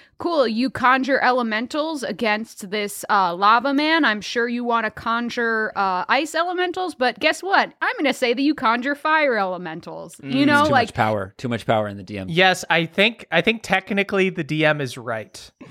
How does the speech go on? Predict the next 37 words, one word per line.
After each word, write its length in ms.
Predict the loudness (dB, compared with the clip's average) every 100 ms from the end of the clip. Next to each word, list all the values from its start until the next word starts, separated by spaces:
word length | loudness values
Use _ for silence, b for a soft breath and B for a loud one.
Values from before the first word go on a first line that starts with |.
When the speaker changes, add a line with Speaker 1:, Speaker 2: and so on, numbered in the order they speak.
| -2
Speaker 4:
that 500 | 0 0 -4 -10 -12 _ _
you're 200 | 0 2
Speaker 1:
Okay. 120 | 4
Speaker 4:
not 260 | 4 2 2
supposed 580 | -6 -8 -6 -6 -6 -10
to 80 | -8
be 200 | -4 -4
able 180 | -4
to 140 | -10 -12
choose 640 | -12 -10 -8 -8 -8 -2
Speaker 1:
Yes, 360 | 2 2 -2 -2
I 100 | 2 2
agree. 260 | 2 0
Speaker 4:
what 40 | 2
Speaker 1:
That's 200 | 2 2
what 60 |
Speaker 4:
they 40 | 0
Speaker 1:
I'm 40 | 0
Speaker 4:
are. 40 |
Speaker 1:
saying. 300 | -2 -6 -10 -6
They, 320 | 2 4 4
Speaker 4:
Um, 60 | 2
Speaker 1:
they 240 | 0 2 2
are 340 | 2 2 0
right, 320 | -2 -4 -6 -6
but 240 | -6 -4
Speaker 4:
but 140 | -4 -4
it 80 | -2
is 380 | -2 -2 -8
kind 400 | -10 0 2 2
of, 180 | 0 -4 -6
it's 220 | -8 -2
not 480 | 2 4 4 0 -10 _
an 200 | -6 -6 -8 _
overly 880 | 0 0 2 2 2 0 -2 -4 -8 _
powerful 580 | 0 2 2 0 -4 -8
spell. 640 | -8 -4 0 2 2 -2